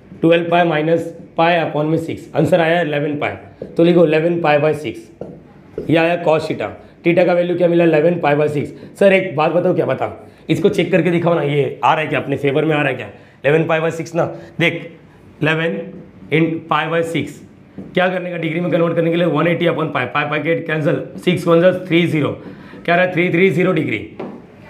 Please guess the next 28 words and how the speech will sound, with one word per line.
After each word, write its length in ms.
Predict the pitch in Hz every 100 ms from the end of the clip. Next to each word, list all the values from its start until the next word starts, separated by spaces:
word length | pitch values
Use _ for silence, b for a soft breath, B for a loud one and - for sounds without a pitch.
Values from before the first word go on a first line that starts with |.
| -
आगे 180 | 135 170
चल 160 | 202 208
के 100 | 202
शॉर्टकट 340 | 160 180 190
दूंगा, 180 | 180 190
लेकिन 200 | 180 175
अभी 220 | 160 185
इतना 240 | 175 170 185
सारा 240 | 180 175 156 - B B B _ -
pattern 280 | 147 175 170
सीख 140 | 156
रहे, 100 | 135
तो 100 | 175
ये 140 | 180 190 - - -
तीन 180 | 208
सौ 100 | 196
तीस 220 | 214 214 151
degree 200 | - 214
चलेगा, 420 | - 175 143 104 - B B B
तीन 180 | 180 190
सौ 100 | 196
तीस 220 | 190 185
degree 200 | 139 180
चलेगा, 360 | 202 185 139 117
हजम 260 | 117 170
होना 200 | 170 160
चाहिए। 280 | 160 127 110 B B B -
लेकिन 380 | 196 254 214